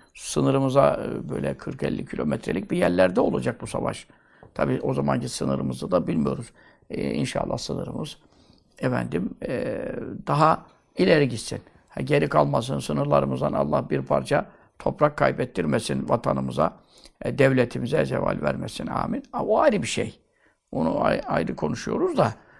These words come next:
e, o zamanki sınır ama şimdi yani Halep şu andaki sınırımızda bile kırk elli kilometrede yani bu Merci Dabık denilen yer. O savaştan sonra işte oradan,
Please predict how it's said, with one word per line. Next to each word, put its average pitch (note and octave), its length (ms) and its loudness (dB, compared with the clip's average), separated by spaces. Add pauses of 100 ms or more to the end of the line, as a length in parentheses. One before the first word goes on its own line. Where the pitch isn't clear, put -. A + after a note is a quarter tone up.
(240)
e, - 160 2
o - 180 2
zamanki D3+ 320 4
sınır - 460 -2
ama F#3 220 2
şimdi - 280 0
yani - 220 2
Halep - 360 2
şu - 200 2
andaki E2 360 2
sınırımızda - 600 -2
bile - 140 -2
kırk - 240 -4
elli - 420 -2
kilometrede - 680 0
yani B1 360 2 (100)
bu - 180 -2
Merci C#3 380 2
Dabık - 380 4
denilen - 260 -2
yer. C#3 200 -6 (460)
O G#3 120 6
savaştan G3 460 4
sonra - 280 0
işte - 160 -4
oradan, D#3+ 400 2